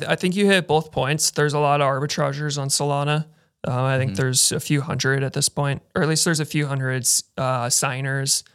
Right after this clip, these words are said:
Speaker 1: Um, T B D on how many entities are, like, running those signers. So there's a lot of arbitrageurs. I think arbitrageurs will typically send their transaction more than once. I wouldn't,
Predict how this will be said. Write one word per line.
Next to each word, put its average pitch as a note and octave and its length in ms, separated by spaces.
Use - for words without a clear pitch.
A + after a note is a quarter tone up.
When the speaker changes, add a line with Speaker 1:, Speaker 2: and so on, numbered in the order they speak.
Speaker 1:
Um, A#2+ 320
T D#3 160
B D3 80
D C3+ 160
on B2+ 100
how B2+ 160
many B2+ 240
entities B2 600
are, B2 120
like, A#2+ 220
running A#2+ 360
those A#2+ 200
signers. B2 560
So E3+ 140
there's E3 140
a F3 40
lot F3+ 140
of E3 80
arbitrageurs. C#3+ 800
I C3+ 80
think C#3 140
arbitrageurs C3+ 680
will B2+ 100
typically - 500
send B2+ 680
their C3+ 200
transaction B2+ 1080
more C3 200
than B2 200
once. A#2+ 420
I - 80
wouldn't, C3 260